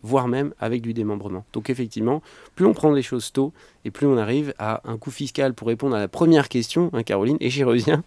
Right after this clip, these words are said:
<laughs> à cette première question de combien ça coûte, est-ce, est-ce vraiment extrêmement coûteux ? Si c'est bien préparé, vous l'avez vu, on arrive à des choses qui sont extrêmement plus raisonnables et a-, a-, a-, abordables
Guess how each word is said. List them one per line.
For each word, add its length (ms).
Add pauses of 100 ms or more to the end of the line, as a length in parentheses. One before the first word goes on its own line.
(160)
<laughs> 200
à 60
cette 220
première 300
question 360
de 260
combien 280
ça 160
coûte, 180
est-ce, 240
est-ce 180
vraiment 360 (120)
extrêmement 500
coûteux ? 340 (300)
Si 160
c'est 140
bien 140
préparé, 400
vous 100
l'avez 260
vu, 260
on 160
arrive 220
à 40
des 140
choses 240
qui 100
sont 300
extrêmement 500 (840)
plus 260
raisonnables 640
et 40
a-, 60
a-, 320
a-, 100
abordables 580